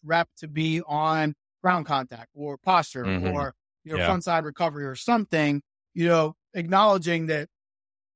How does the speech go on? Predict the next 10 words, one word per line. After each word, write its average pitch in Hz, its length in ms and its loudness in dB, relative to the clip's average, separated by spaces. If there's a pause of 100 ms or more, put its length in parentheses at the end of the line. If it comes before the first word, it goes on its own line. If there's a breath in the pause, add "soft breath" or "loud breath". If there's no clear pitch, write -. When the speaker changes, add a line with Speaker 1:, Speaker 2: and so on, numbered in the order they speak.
(140)
Speaker 1:
anybody 151 560 2
can 156 160 -8
really 165 260 0
only 156 240 -2
focus 165 400 -2
on 147 220 -4
one 156 320 -4
thing, 147 520 -4
if 185 220 -2
that, 139 340 -4